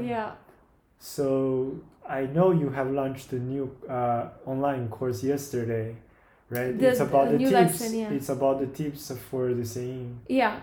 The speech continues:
Speaker 1: it's the, the new class that I launched yesterday was about, it's twelve habits to become a better singer.
Speaker 2: Uh-huh.
Speaker 1: And a lot of these habits are, like, for example, uh, the first one is a warm-up.
Speaker 2: Uh-huh.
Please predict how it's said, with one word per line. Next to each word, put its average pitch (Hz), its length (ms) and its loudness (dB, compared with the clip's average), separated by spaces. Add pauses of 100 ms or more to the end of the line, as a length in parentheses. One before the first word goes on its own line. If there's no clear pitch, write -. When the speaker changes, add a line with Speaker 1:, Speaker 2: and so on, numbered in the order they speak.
Speaker 1:
it's 240 420 -2
the, 247 200 0
the 233 140 -2
new 254 220 -2
class 269 300 2
that 254 160 -6
I 226 240 0
launched 226 440 -2
yesterday 233 540 -2
was 220 300 -2
about, 214 400 -2 (300)
it's - 220 -6
twelve 285 340 2
habits 220 560 -2
to 233 60 -6
become 208 400 -6
a 214 40 -2
better 202 300 -4
singer. 127 440 -2
Speaker 2:
Uh-huh. 127 140 -6 (560)
Speaker 1:
And 233 420 2
a 240 100 4
lot 247 220 2
of 247 120 -2
these 247 140 -8
habits 254 320 -2
are, 247 60 -4 (160)
like, - 220 -10
for 233 120 -2
example, 208 800 -2 (320)
uh, 226 180 4
the 214 100 -2
first 233 280 -4
one 233 180 -2
is 226 120 -4
a 220 80 0
warm-up. 269 640 0 (200)
Speaker 2:
Uh-huh. 131 260 -6